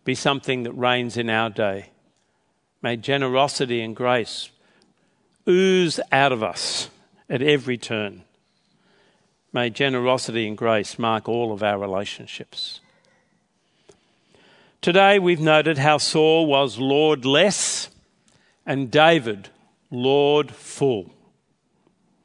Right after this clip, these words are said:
Saul's default is to follow the wisdom of the world. Human logic, self-interest, superstition,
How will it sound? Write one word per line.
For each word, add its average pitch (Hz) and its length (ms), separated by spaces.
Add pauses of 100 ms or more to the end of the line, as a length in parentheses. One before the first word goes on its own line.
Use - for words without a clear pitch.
(1160)
Saul's 190 720
default 180 540
is 165 140
to 156 120
follow 180 400
the 160 120
wisdom 156 400
of 135 140
the 143 100
world. 123 540 (400)
Human 190 340
logic, 190 480
self-interest, 185 760
superstition, 170 920